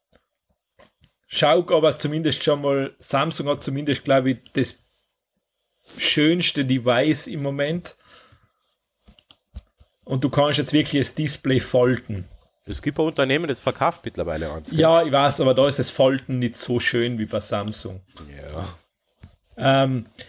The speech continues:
Speaker 1: ich meine, das Ding, glaub ich, wird furchtbar teuer am Anfang.
Speaker 2: Mhm.
Speaker 1: Also wird so bei die tausendachthundert Dollar, glaub ich, kosten oder irgend sowas.
Speaker 2: Hm? Okay, das ist
Speaker 1: <clears throat> Das
Speaker 2: ja.
Speaker 1: ist nicht ganz wenig.
Speaker 2: Ja, für Early Adopters, ja.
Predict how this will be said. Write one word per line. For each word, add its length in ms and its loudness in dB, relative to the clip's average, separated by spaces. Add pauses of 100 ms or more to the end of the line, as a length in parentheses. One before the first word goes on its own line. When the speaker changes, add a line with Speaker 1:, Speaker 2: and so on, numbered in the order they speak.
Speaker 1:
ich 60 0
meine, 140 4
das 120 0
Ding, 260 0
glaub 220 2
ich, 220 -4
wird 220 0
furchtbar 580 0
teuer 320 4
am 140 -4
Anfang. 480 -2 (180)
Speaker 2:
Mhm. 380 -12 (800)
Speaker 1:
Also 300 0
wird 180 2
so 120 -4
bei 100 2
die 160 -4
tausendachthundert 920 -2
Dollar, 300 4
glaub 240 0
ich, 80 -4
kosten 380 -4
oder 140 2
irgend 260 -4
sowas. 480 0 (1200)
Speaker 2:
Hm? 380 -4 (960)
Okay, 180 0
das 140 4
ist 200 0
Speaker 1:
<clears throat> 180 4 (1300)
Das 260 2
Speaker 2:
ja. 80 4
Speaker 1:
ist 100 4
nicht 100 0
ganz 180 2
wenig. 440 0
Speaker 2:
Ja, 160 2
für 180 -6
Early 220 -2
Adopters, 500 -10
ja. 160 -12